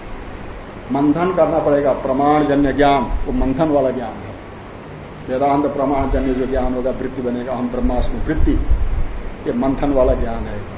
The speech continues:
इसी के द्वारा अज्ञान की निवृत्ति होगी, अज्ञान के कार्य की भी निवृत्ति होगी। स्वरूप ज्ञान से कोई अज्ञान नाश होने वाला नहीं है, वो तो अज्ञान का भी पोषक है, सबका, सबका प्रकाश कर रहा है।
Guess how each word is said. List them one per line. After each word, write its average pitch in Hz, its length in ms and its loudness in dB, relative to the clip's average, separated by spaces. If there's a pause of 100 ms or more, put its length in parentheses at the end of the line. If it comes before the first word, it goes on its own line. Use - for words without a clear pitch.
(120)
इसी 196 200 0
के 190 100 2
द्वारा 180 240 4
अज्ञान 160 400 2
की 151 100 -2
निवृत्ति 143 340 -2
होगी, 160 240 2
अज्ञान 160 420 2
के 160 60 0
कार्य 151 340 4
की 165 120 0
भी 156 100 0
निवृत्ति 117 320 -2
होगी। - 120 0 (1300)
स्वरूप 180 260 6
ज्ञान 190 240 4
से 180 100 2
कोई 180 240 0 (300)
अज्ञान 156 320 0
नाश 151 240 0
होने 139 180 -4
वाला 131 200 -4
नहीं 123 180 -8
है, 101 100 -10 (840)
वो 185 80 2
तो 196 60 2
अज्ञान 196 400 4
का 233 100 6
भी 240 180 0
पोषक 202 180 0
है, - 220 -4 (1200)
सबका, 185 380 -2
सबका 214 340 0
प्रकाश 220 400 -2
कर 175 100 0
रहा 127 140 -4
है। 98 140 -10